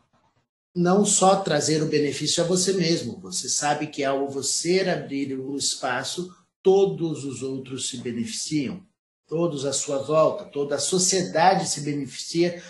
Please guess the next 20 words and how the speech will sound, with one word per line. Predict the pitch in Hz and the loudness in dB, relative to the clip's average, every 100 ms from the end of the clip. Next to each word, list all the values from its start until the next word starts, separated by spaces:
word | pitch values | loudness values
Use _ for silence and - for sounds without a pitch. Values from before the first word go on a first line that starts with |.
| - | -20
porque | - 117 147 | -20 -8 -6
você | 151 185 - - 190 | 0 2 2 2 2
abriu | 120 101 90 | 0 -4 -8
espaços. | - - - - - - - _ _ _ _ _ _ _ - - - _ | -10 -10 -14 -18 -20 -20 -20 _ _ _ _ _ _ _ -20 -20 -20 _
Quantas | 147 165 190 185 156 - | 0 4 4 4 0 -2
pessoas, | 156 123 - 147 160 147 117 113 - - - 143 - _ | -4 -4 -2 0 2 2 0 -2 -4 -4 -6 -10 -14 _
é, | 139 135 139 | -2 -2 -2
mestres, | 156 165 160 - 120 117 | 0 2 2 0 -4 -6
professores | - 113 - 127 - 156 156 135 117 | -4 -6 -4 -4 -2 -2 -4 -4 -6
incríveis | 139 - 147 160 135 123 113 | -6 -4 -2 0 -2 -4 -4
dentro | 123 135 135 | -6 -6 -6
da | 131 135 | -6 -4
nossa | 139 135 | -2 -4
sociedade, | 123 143 123 127 107 120 147 147 113 117 - - - - - - - | -4 -2 -2 -2 -4 0 0 0 -2 -10 -14 -20 -20 -20 -20 -20 -8
eles | 131 127 127 123 120 - - - - _ _ _ _ _ _ _ - | -4 -2 -2 -2 2 2 2 -2 -12 _ _ _ _ _ _ _ -8
passaram | 135 120 - 160 160 156 | -6 -2 2 2 2 2
um | 147 | 0
conhecimento | 151 147 135 135 131 151 165 151 | -2 0 -2 -2 -2 -2 -2 -4
que | 135 | -6
beneficiaram, | 127 151 151 147 - - 147 151 151 147 | -4 -2 -2 -2 -2 0 0 2 2 0